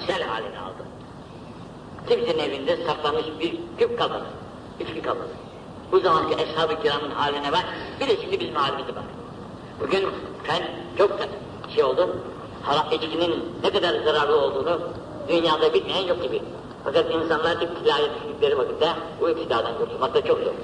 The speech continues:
Bunun haram olduğunu biliyor, zararlı olduğunu da biliyor. Bildiği halde de o menhus şeyin üzerinde işte ne yapayım, ne, ne derseniz deyin. Allah cümlemizi kurtarsın. Biz huylardan,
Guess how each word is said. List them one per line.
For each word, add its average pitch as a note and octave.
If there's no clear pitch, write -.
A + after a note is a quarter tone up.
Bunun D3+
haram C3+
olduğunu C#3
biliyor, D3
zararlı E3
olduğunu A#2+
da C3
biliyor. C#3
Bildiği G3
halde -
de C#3+
o G#3+
menhus D#3+
şeyin C3+
üzerinde C3+
işte -
ne D3
yapayım, B2+
ne, D#3
ne C3
derseniz B2+
deyin. B2
Allah A#2+
cümlemizi C3
kurtarsın. -
Biz -
huylardan, C#3